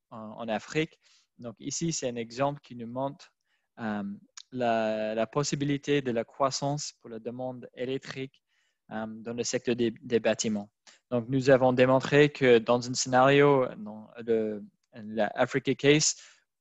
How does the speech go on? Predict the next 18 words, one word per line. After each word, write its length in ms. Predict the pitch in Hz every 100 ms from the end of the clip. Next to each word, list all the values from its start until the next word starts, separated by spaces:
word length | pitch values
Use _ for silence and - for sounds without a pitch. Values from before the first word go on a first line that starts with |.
| -
où 280 | 143 143 135
les 280 | 131 127 139
hypothèses 680 | 139 151 - 151 160 - -
sur 240 | - 127
l'évolution 520 | 120 123 127 127 127
du 140 | 117 110
pib 320 | - 151 139
sont 320 | - 120 113 113 110 _
bien 200 | 127 123
plus 260 | 123 127 113
importantes, 500 | 107 113 135 135 135
donc 160 | 117 -
on 80 | 110
a 40 |
une 160 | 107 107
croissance 440 | - 120 - 120
économique, 440 | 110 - 117 131 139 _
économique 520 | 123 123 120 127 -